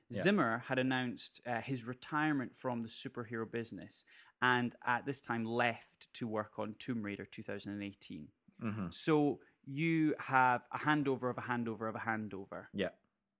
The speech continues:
Speaker 2: Now, I mean, uh, we talked about directors, and, and that's what happened with there. And I guess, you know, y-, history's repeating itself in, in, in this, in this aspect. And you, as you said quite clearly, you fucking hate it.
Speaker 1: I hate it.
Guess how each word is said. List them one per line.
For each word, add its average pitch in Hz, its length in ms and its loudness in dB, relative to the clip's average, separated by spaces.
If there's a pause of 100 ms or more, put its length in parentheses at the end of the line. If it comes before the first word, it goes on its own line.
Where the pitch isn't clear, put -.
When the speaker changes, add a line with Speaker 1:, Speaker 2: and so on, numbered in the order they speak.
(140)
Speaker 2:
Now, 131 480 4 (1700)
I 151 60 2
mean, 139 260 4 (280)
uh, 156 100 4
we 147 160 4
talked 135 260 -2
about 127 180 -2
directors, 123 560 -2
and, 120 180 -2
and 120 120 -2
that's 120 220 -4
what 117 120 -8
happened 117 300 -4
with 113 120 -10
there. 120 320 0
And 123 140 -2
I 123 60 -2
guess, - 560 -4
you 123 100 -6
know, 123 100 -2
y-, 123 260 -4
history's 120 420 -4
repeating 120 320 -4
itself 120 400 0
in, 131 120 0
in, 135 220 -2 (120)
in 131 140 0
this, 135 200 -2 (120)
in 127 100 -8
this 127 160 -2
aspect. - 380 -8
And 139 160 2
you, 143 340 4 (320)
as 113 140 -4
you 113 60 -2
said 127 280 4
quite 107 220 -4
clearly, 110 180 -4
you 110 60 -8
fucking - 340 -6
hate 107 260 -8
it. - 120 -16 (120)
Speaker 1:
I 85 100 -4 (200)
hate 92 380 -2 (120)
it. - 280 -8